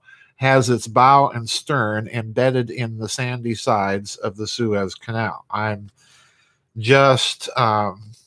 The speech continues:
yeah, remotely hacked. You know, it's, um, it's, you know,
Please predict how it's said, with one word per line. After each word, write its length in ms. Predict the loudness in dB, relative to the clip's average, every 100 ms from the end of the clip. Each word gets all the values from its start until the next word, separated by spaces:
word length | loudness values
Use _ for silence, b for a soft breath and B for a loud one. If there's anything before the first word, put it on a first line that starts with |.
| _ _ _ -4
yeah, 160 | -2 0
remotely 600 | 0 2 2 2 0 0
hacked. 540 | 2 2 0 -4 -20 b b b b b -6
You 120 | -2
know, 300 | 2 2 2
it's, 480 | 0 -2 -2 -10 -8 -2
um, 540 | 0 2 0 -6 -14 _ _ _ _ _ _ _ _ _ _ _ 2
it's, 260 | 4 4 2
you 160 | -2
know, 320 | 0 0 -2